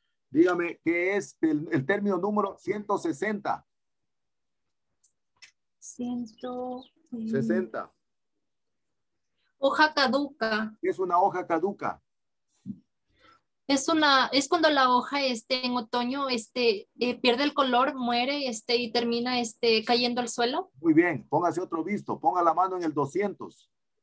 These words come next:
Speaker 1: Ponga la mano en el doscientos. Ponga
Speaker 2: En,
Speaker 1: la mano.
Speaker 2: en vi-,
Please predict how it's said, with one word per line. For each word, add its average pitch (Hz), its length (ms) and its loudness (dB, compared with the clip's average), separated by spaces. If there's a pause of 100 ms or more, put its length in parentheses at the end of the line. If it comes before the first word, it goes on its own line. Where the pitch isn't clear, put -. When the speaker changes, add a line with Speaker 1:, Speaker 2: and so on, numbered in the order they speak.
(560)
Speaker 1:
Ponga 165 220 -4
la 156 120 0
mano 175 440 -2
en 123 160 -2
el 120 120 -2
doscientos. 117 600 -4 (2750)
Ponga 247 180 0
Speaker 2:
En, 247 60 6
Speaker 1:
la 233 100 4
mano. 320 360 -2
Speaker 2:
en 240 360 0
vi-, 254 240 -4